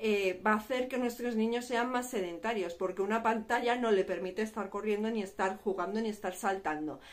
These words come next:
Va a hacer que sean más sedentarios y esto va a hacer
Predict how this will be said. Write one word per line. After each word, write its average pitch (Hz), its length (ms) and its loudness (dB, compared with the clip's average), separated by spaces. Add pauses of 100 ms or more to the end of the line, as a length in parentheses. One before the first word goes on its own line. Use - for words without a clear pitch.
(280)
Va 214 80 6
a - 20 8
hacer 214 360 0
que 190 100 -4
sean 190 340 0
más 240 280 2
sedentarios 202 760 0
y 226 100 0
esto 220 420 0
va 214 320 2
a 180 180 8
hacer 208 400 -2